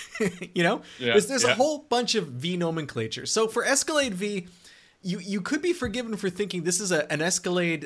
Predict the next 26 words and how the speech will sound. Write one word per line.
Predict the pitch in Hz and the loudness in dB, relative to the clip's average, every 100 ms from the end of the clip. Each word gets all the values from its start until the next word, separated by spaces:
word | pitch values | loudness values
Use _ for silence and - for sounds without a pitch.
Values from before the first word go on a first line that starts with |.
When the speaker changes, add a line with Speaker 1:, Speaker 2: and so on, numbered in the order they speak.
| 131 | -2
Speaker 1:
that | 143 | -2
can | 151 143 | 2 2
actually | 143 - 143 123 | 2 2 -2 0
handle. | 131 123 90 - _ _ _ _ - | 0 -2 -4 -14 _ _ _ _ -8
Um, | 127 120 156 117 110 110 _ - | -2 2 2 2 -2 -12 _ -2
Speaker 2:
Oh, | |
was, | 147 165 - | 2 2 0
would | 113 151 | -2 2
I | 214 | 2
be | 220 | 0
mistaken | 233 - 233 233 254 | -6 -2 -2 0 -4
in | 269 | 0
that? | 302 320 - | 2 2 4
I | 170 | 4
would | 311 | 2
have | 294 | -2
just | 208 185 | -4 -6
imagined | 185 175 180 160 | -2 0 0 -2
it | 151 | -4
would | 147 | -2
have | |
been | 143 | -2
a | |
more | 131 135 | 0 0
powerful | 135 127 143 147 117 | 2 2 2 0 -2
Escalade. | 120 - 104 98 | -4 -4 -6 -6